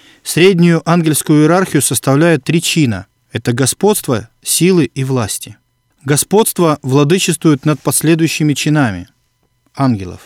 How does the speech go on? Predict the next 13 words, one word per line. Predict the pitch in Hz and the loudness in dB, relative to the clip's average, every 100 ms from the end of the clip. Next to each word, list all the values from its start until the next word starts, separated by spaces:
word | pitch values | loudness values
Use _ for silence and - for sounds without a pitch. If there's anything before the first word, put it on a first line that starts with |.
| _ _ _ _ _ _ | _ _ _ _ _ _
Они | - 123 180 | -4 2 2
наставляют | 214 170 - 131 151 175 156 | 2 0 0 2 2 2 -2
поставленных | - 117 - 156 151 139 - - | -6 -4 0 0 2 0 -2 -6
от | 113 | -6
Бога | 120 147 147 | -2 0 0
земных | 120 113 139 - | 0 -2 -2 -4
властителей | 120 - 117 104 117 117 127 _ _ _ _ _ _ _ _ _ _ _ | -6 -4 -6 -6 -6 -6 -10 _ _ _ _ _ _ _ _ _ _ _
мудрому | 117 131 143 139 131 | 0 0 2 2 2
управлению. | 131 127 113 92 85 98 _ _ _ _ _ _ _ _ _ _ _ _ _ _ _ _ - - - _ | 0 -2 -2 -6 -8 -14 _ _ _ _ _ _ _ _ _ _ _ _ _ _ _ _ -20 -20 -20 _
Господство | - 131 - 180 - 160 | -4 -4 0 0 2 2
учит | 160 139 120 | 2 0 -2
владеть | 113 110 135 156 | -2 0 2 0
чувствами, | - 127 - - 147 165 | 0 -4 -2 -2 -2 -2